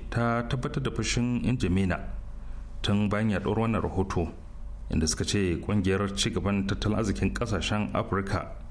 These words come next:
da ke bibiyar lamurran ba hurumin ƙungiyar tarayyar Afirka ba ne. Jami'an tsaro a kasar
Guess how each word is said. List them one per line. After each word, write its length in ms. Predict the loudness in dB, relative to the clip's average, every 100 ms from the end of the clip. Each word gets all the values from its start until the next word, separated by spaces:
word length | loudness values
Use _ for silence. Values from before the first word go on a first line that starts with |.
| -10 -8 -6
da 60 | -2
ke 240 | 2 2
bibiyar 600 | 2 2 0 -2 -4 -2 0
lamurran 460 | 2 2 0 -2 -4 -6 -8 -8 -6 0
ba 340 | 2 4 2 0 0
hurumin 540 | 2 4 4 4 0 -4 -6 0
ƙungiyar 540 | 2 2 2 0 -2 -2 -6 -8 -4
tarayyar 360 | 0 2 2 0
Afirka 320 | -2 -2 0
ba 100 | 2
ne. 220 | 2 2 -2 -10 -10 -8 -4
Jami'an 240 | -2 0 -2
tsaro 200 | -2 -4
a 40 |
kasar 240 | -2 -2